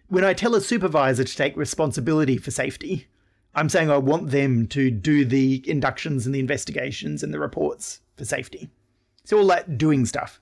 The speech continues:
is safety. And then there's actually being physically safe. So I go to work, I come home and I'm not injured. And we call that safety.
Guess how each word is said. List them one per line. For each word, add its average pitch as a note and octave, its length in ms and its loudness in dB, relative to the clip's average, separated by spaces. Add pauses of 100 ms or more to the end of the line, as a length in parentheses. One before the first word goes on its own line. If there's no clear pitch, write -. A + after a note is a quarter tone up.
is D#3 160 -8
safety. - 440 -8 (520)
And F#3 140 2
then D4+ 120 2
there's C#4+ 180 4
actually G3 260 2
being C#3+ 460 2
physically C#3+ 500 0
safe. - 460 -6 (640)
So E3+ 200 2
I C#3+ 120 6
go C3+ 140 4
to C#3+ 80 4
work, C3 260 4
I D3+ 80 2
come C3+ 160 2
home B2 220 4
and A#2+ 80 2
I'm A#2+ 80 2
not C3 120 4
injured. F#3 360 0 (340)
And C#3+ 100 -4
we C#3+ 100 0
call C3+ 260 2
that - 280 -2
safety. - 460 -6